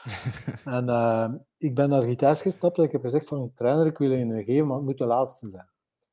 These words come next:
Speaker 2: Echt, echt waar. In de hoop dat ik hem nooit zou moeten geven. Ik dacht, "Ja, Jean-Marie Pfaff gaat er hier twee pakken en dan ben ik er vanaf." Dus ja, wat bleek? Dat dat dan vier vier werd en dat dat,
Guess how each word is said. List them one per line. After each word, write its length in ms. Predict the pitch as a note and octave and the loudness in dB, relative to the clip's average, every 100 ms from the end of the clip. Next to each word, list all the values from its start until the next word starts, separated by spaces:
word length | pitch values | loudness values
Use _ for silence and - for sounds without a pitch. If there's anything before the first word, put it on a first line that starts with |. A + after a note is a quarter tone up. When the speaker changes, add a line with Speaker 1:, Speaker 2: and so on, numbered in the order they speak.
| _ | _
Speaker 2:
Echt, 400 | - D#3 - - | 0 0 0 -14
echt 260 | - D3+ - | -6 -6 -4
waar. 320 | C3 C#3 D3 - _ _ _ _ - - _ _ | -4 -2 -4 -8 _ _ _ _ -20 -20 _ _
In 160 | D#3 | -2
de 100 | C#3+ | 2
hoop 460 | C3 A#2 D3+ E3+ E3+ D3 | 4 8 8 8 2 -4
dat 200 | B2+ C3 | -4 -4
ik 120 | A#2 | -6
hem 260 | A2+ A2 | -4 -2
nooit 280 | A2+ C3+ D3 | 2 4 4
zou 140 | D3 B2 | 2 -4
moeten 220 | A#2 A2 | -2 -2
geven. 400 | G#2+ B2 G2+ F#2 _ _ _ _ _ | 0 -2 -2 -14 _ _ _ _ _
Ik 80 | G#2+ | -4
dacht, 200 | A2+ - | -4 -2
"Ja, 140 | A2+ | -6
Jean-Marie 540 | A2+ A#2 A2+ A2+ C3 | 0 0 0 0 -2
Pfaff 320 | C3 - C#3+ C#3+ | -2 2 2 2
gaat 220 | C3+ C3 | -4 -2
er 60 | |
hier 160 | A#2+ A2+ | -4 -4
twee 260 | - C3 C3+ | 0 2 4
pakken 480 | C#3+ C#3 C#3+ C#3 _ - _ _ | 2 2 0 -2 _ -20 _ _
en 120 | A#2+ | -6
dan 160 | A#2 A2 | -4 -2
ben 120 | A#2 | -2
ik 120 | A#2 | -2
er 80 | A#2 | -6
vanaf." 520 | F#2+ G#2 C3+ - - _ _ | -6 -2 -2 -2 -16 _ _
Dus 300 | _ G#2+ A2 | _ -14 -12
ja, 140 | - A#2+ | -6 -2
wat 160 | A2+ | -2
bleek? 440 | G2 A#2 C3+ C3+ _ _ _ _ _ _ _ _ | 0 -2 -2 -4 _ _ _ _ _ _ _ _
Dat 140 | A#2 | -12
dat 140 | B2 A2 | -12 -8
dan 200 | A#2 A2 | -8 -6
vier 300 | A2+ C#3+ B2 | -2 0 0
vier 340 | G#2+ C#3+ D3 | -2 -2 2
werd 320 | D3 C#3+ C#3+ - | 2 2 0 -16
en 180 | G#2+ G#2+ | -20 -16
dat 160 | A2 - | -16 -12
dat, 440 | G#2+ G#2 G#2 G#2 | -10 -8 -8 -12